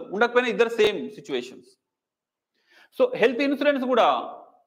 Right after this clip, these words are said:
ఎవరైతే డబ్బులు ఉన్నాయో వాళ్ళే చేసుకుంటారో, వాళ్ళకే అవైలబుల్‌గా ఉంటాయి, పేదవాళ్ళు చేసుకోవట్లేదు. ఓకే, so ఇక్కడ మాత్రం మనకు, యా, maternal mortality rate అంటే ఏంటి,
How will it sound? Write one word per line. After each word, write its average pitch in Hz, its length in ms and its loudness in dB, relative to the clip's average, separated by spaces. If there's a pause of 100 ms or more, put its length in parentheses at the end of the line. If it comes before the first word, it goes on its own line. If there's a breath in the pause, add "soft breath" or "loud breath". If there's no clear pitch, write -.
(100)
ఎవరైతే 214 300 0
డబ్బులు 175 280 2
ఉన్నాయో 214 220 2
వాళ్ళే 170 320 4
చేసుకుంటారో, 202 520 0
వాళ్ళకే 185 420 2
అవైలబుల్‌గా 165 400 0
ఉంటాయి, 107 260 -4
పేదవాళ్ళు 160 500 -2
చేసుకోవట్లేదు. - 460 -16 (800)
ఓకే, - 200 -14 (340 loud breath)
so 269 80 6 (120)
ఇక్కడ 294 280 0
మాత్రం 240 340 0
మనకు, 208 300 0 (480 loud breath)
యా, 135 140 4 (1040)
maternal 196 580 -2
mortality 175 420 0
rate 170 240 0
అంటే 160 260 -2
ఏంటి, 160 280 -4